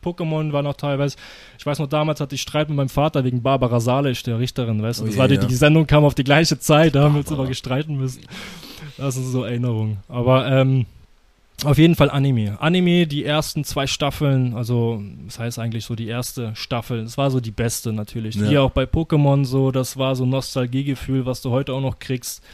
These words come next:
Speaker 1: das Geilste einfach.
Speaker 2: Ja.
Speaker 1: Dann kam's neuere und neuere und neuere und es ist irgendwann so abgeschweift, das war nicht mehr so interessant.
Speaker 2: Mhm.
Speaker 1: Vor allen Dingen bei Konami, wie im Gegensatz zu Pokémon zum Beispiel,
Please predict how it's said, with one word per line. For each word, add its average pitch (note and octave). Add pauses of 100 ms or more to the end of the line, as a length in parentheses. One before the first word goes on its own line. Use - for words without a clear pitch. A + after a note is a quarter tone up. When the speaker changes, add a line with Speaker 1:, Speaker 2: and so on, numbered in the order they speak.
(160)
Speaker 1:
das -
Geilste A2+
einfach. G#2+ (140)
Speaker 2:
Ja. G2 (320)
Speaker 1:
Dann C3+
kam's - (180)
neuere F3
und C#3+
neuere D#3
und C#3
neuere D#3
und D3+
es C#3
ist C#3
irgendwann D#3
so C#3
abgeschweift, B2+
das C3
war C#3
nicht C#3+
mehr C3+
so C3
interessant. C3+ (100)
Speaker 2:
Mhm. -
Speaker 1:
Vor A#2+
allen D#3+
Dingen D#3+ (1080)
bei D3
Konami, D#3+
wie C3+
im C3+
Gegensatz C#3+
zu D3
Pokémon C#3
zum C3+
Beispiel, C3